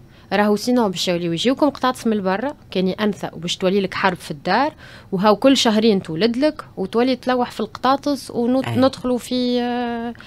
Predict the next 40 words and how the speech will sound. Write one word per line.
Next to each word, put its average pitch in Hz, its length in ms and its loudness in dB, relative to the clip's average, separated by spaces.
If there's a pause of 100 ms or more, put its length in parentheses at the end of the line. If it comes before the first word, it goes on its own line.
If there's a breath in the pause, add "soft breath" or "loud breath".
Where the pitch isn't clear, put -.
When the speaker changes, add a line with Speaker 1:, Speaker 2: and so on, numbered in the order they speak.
(140 loud breath)
Speaker 1:
في - 100 -4
Speaker 2:
أي. 233 60 4
Speaker 1:
معمعة 214 460 2
أخرى. - 260 -8
دونك 190 160 -2
Speaker 2:
أي. - 40 -6
Speaker 1:
سي 220 80 0
تري 254 300 2
امبورطون 240 400 -2
دو 190 100 -4
كاستري 226 500 -4
اي 202 80 -4
دو 196 120 -4
ستيريليزي 196 600 -6
لي 214 80 -4
زانيمو، 202 360 -4
أهم 196 260 -4
حاجة 160 360 -8
راه. 165 140 -10 (260 loud breath)
باش - 100 -4
واحد 226 160 2
ما 202 100 2
عادش 208 260 -2
يعاني، 165 320 -4 (400 loud breath)
ما 190 60 2
عادش 226 200 4
تقراوها 214 440 0
وتحسبوها 208 760 -4
حرام 202 440 2
وحلال. 175 380 -2 (800 loud breath)
راهو 170 240 -2
كان 233 260 2
حيوانك 233 800 0
وناوي 190 360 2
تستحفظ 220 420 -4
عليه، 196 360 -4
il - 40 -12
faut 208 160 -4
le 208 60 -4
stériliser. 196 580 -6